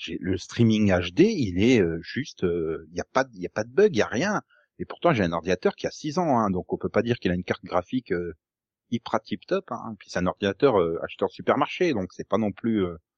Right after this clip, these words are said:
à l'époque, c'était déjà pas le top top, quoi. Et pourtant, mon, mon ordi ne rame pas, le stream ne rame pas, et même en H D, quoi. Et c'est de la bonne H D, hein, c'est pas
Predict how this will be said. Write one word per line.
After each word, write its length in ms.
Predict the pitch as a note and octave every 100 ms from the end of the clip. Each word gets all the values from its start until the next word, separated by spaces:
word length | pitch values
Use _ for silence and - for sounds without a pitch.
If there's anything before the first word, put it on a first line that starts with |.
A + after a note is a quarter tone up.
| _ _ _
à 80 | E2
l'époque, 320 | E2+ D3+ D#3+
c'était 260 | G#2 -
déjà 140 | F#2 F#2
pas 140 | -
le 60 | C3
top 200 | - - -
top, 180 | G#3+ - -
quoi. 200 | G3 A3+ _ _ _ _ _ _
Et 40 | E2+
pourtant, 300 | F#2 - D#3+
mon, 160 | A2+
mon 500 | F#2 F#2 F#2 G2+ A#2
ordi 280 | C3 G2 A2+
ne 80 | A#2
rame 240 | F#2+ G2
pas, 260 | - A#2 G#2 _ _ _ _ _ _ _ _
le 180 | G#2 C#3+
stream 420 | - - C#3 A2
ne 60 | F#2
rame 300 | F2 G#2 F#2+
pas, 240 | - D#3+ G#3
et 180 | A2 F#2+
même 240 | G2+ C#3
en 160 | B2+ G2
H 180 | C3 D3
D, 140 | F#3+
quoi. 260 | - D2+ D#2
Et 140 | E2
c'est 220 | - - E2+
de 60 |
la 100 | D#2
bonne 180 | D#2 D3+
H 220 | G3+ F#3+
D, 120 | E3+ C#3
hein, 100 | A#2
c'est 180 | - -
pas 540 | A2 G2+ F2+ E2+ E2